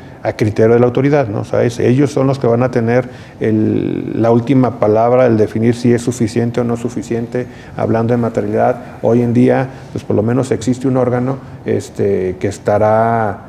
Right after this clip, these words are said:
dirimiendo la, si se aplica o no se aplica este procedimiento de cinco A para ver la, eh, si existe o no existe razón de negocio dentro de la operación. Pero bueno, ya dentro del programa yo no me adelanto el tema de cu-, cuáles son los conceptos que el propio cinco A establece,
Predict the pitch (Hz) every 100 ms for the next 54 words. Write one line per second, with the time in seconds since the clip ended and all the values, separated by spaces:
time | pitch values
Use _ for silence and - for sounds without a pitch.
0 | - - 123 123 135 143 139 139 156 -
1 | - - - 123 107 104 104 - - 120
2 | 123 110 131 131 143 127 120 127 117 123
3 | 120 120 117 - 117 110 - 107 110 113
4 | 110 110 113 113 120 120 131 - - -
5 | 107 101 107 113 107 92 - - - 113
6 | 104 98 - 110 - 113 131 120 120 -
7 | 113 117 104 101 104 107 98 101 107 104
8 | 98 98 90 92 - 90 - - - 123
9 | 110 117 - 123 123 120 113 110 107 104
10 | - 117 131 143 127 123 117 127 123 127
11 | 135 131 123 123 107 - 127 135 139 127
12 | 131 127 131 113 123 120 139 - - -
13 | 110 - 123 139 120 139 131 135 120 127
14 | - 120 120 120 120 139